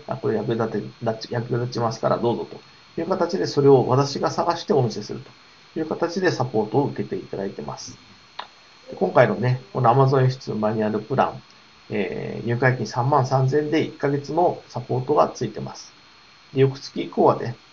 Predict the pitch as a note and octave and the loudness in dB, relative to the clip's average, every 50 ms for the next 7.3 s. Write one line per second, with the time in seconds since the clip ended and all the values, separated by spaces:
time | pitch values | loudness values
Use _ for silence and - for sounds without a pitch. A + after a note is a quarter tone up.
0 | - - B2 A2+ G#2 G2 G2+ - C3 C3 B2 A#2+ A2+ - - B2+ A#2 A2+ G#2+ - | -10 -6 -2 0 0 0 0 0 0 2 2 2 0 -2 -4 -4 -4 -4 -4 -8
1 | - - - - - - - C3 B2 A#2 A2+ - - - - C3+ C3 C3+ C3+ B2+ | -10 -16 -18 -20 -10 -2 2 2 2 2 0 -4 -10 -8 -4 -2 0 0 0 0
2 | - - - D#3 D3+ E3 D3+ - - - - - - - - - D#3+ D#3+ E3 E3 | -2 -2 -2 2 4 4 4 4 0 -6 -16 -20 -20 -16 -6 -2 0 2 2 4
3 | - G#3 G3+ G3+ C3+ G2 - - - - - - - - C3+ G#2+ F#2+ E2+ D2 B1 | 4 4 4 6 4 2 2 0 -6 -16 -20 -18 -10 -6 -6 -4 -4 -6 -8 -10
4 | C2 - - C2+ C2 - - - - C3 C3+ G2+ - - - - - - - - | -12 -14 -14 -16 -18 -18 -18 -12 -2 2 2 2 2 0 -6 -16 -20 -20 -14 -4
5 | D3 C#3 A#2+ A2+ A2 A#2 C3 C3+ D3 D3+ D3 D3 C#3 - - - - - - - | 0 2 2 4 4 6 6 8 8 8 6 6 2 0 -2 -10 -12 -18 -12 -6
6 | C3+ B2+ B2+ B2 A#2+ C3 D3 D#3 D3 C#3 C#3 C#3 C#3 C#3 C#3 D3 E3 - - G3+ | -6 -4 -2 0 2 2 2 2 2 2 0 0 0 -2 -2 -2 -4 0 4 8
7 | G3 D#3 C3+ - - | 8 8 8 8 4